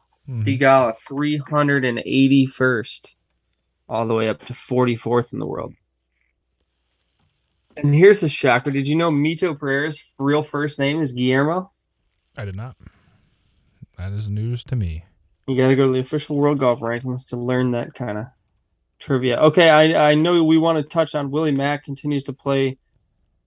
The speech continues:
Speaker 2: uh, continues to s-, play tournaments and play well. So I wanna touch on that, but we're back into a season. We're gonna be watching the Q B E, or at least a little bit of it this weekend. You have experienced the new P G A Tour app.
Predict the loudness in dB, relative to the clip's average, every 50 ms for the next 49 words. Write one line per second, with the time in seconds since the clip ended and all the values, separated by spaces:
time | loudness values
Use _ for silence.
0 | _ _ _ _ _ _ _ _ _ _ _ _ _ _ -8 -6 -4 -4 -4 -4
1 | -6 -6 -8 -10 -12 -16 _ _ _ _ _ _ _ _ _ _ _ _ _ _
2 | _ _ _ -8 -8 -2 0 0 0 2 0 -4 -4 -2 -2 -2 -2 -2 -4 -10
3 | -14 -16 -16 -16 -18 _ -10 -4 -2 0 0 0 0 -2 -4 -4 -2 -4 -6 -6
4 | -6 -8 -12 -10 -8 -6 -6 -6 -6 -2 0 0 0 2 2 2 2 4 2 2
5 | -2 -4 -8 -14 _ _ _ _ _ _ _ _ _ _ _ -4 -2 0 0 -2
6 | 0 0 0 0 0 -2 -4 -2 0 -2 -2 -2 -2 -6 -6 -8 -10 _ _ _
7 | _ _ _ _ _ _ _ _ _ _ -10 -4 -4 -2 2 4 4 6 6 4
8 | 2 -2 -4 -4 -2 -4 -4 -4 -4 -2 -2 0 0 2 2 0 0 0 -2 -2
9 | -2 -2 -2 -2 -2 -2 0 0 0 0 -2 -4 -4 -4 -4 -4 -2 -2 0 0
10 | 0 0 0 2 2 2 0 0 -2 -4 -6 -10 -12 -12 -12 -10 -10 -10 -10 -10
11 | -10 -8 -6 -4 -4 -4 -4 -6 -6 -6 -8 -8 -10 -12 -14 -12 -12 -12 -12 -10
12 | -10 -10 -10 -10 -10 -12 -14 -14 -8 -2 2 4 4 4 4 4 2 2 2 -2
13 | -6 -12 -10 -6 -2 -2 0 0 -2 -4 -6 -8 -14 -20 -20 _ _ -6 -2 0
14 | 2 4 4 4 2 0 -2 -2 -2 -2 -2 -4 -4 -4 -4 -4 -8 -8 -6 -4
15 | -4 -2 -2 -2 -2 -2 -2 -4 -8